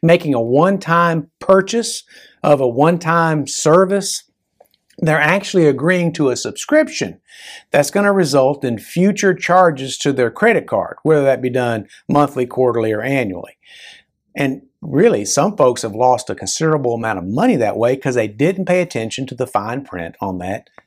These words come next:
web page. They didn't pay attention, and it cost them. Now, in our focal passage for today,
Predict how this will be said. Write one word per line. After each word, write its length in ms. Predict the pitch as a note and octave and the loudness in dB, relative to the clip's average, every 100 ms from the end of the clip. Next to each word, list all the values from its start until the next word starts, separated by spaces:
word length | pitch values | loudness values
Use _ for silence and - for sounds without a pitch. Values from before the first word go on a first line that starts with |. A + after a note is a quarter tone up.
| _ _ _ | _ _ _
web 240 | F3+ G#3 - | -2 -2 -2
page. 560 | F2 - - - - _ _ _ _ _ _ A2+ | -6 -8 -18 -20 -20 _ _ _ _ _ _ -4
They 80 | |
didn't 220 | G#2+ B2+ - | -2 -4 -2
pay 140 | A#2+ | -2
attention, 520 | A#2 D#3+ D3+ F2+ E2 | 0 -2 -4 -6 -10
and 160 | - G#2+ | -8 -8
it 100 | - | -8
cost 400 | - C3+ A#2 - | -2 -2 -2 -8
them. 200 | - F#2+ _ _ _ _ _ _ _ _ _ _ _ _ - | -14 -16 _ _ _ _ _ _ _ _ _ _ _ _ -2
Now, 300 | F3+ A#2+ - - - - | 0 0 -4 -18 -10 0
in 140 | F#3+ | 4
our 160 | F3 C#3 | 4 6
focal 420 | G3 A3+ A#3 A3 | 6 6 4 -2
passage 520 | F#3+ F#3 F3 F3+ D#3+ | 2 2 2 -2 -6
for 120 | D#3+ | -4
today, 460 | D3 C#3 G#2 - | -2 0 0 -2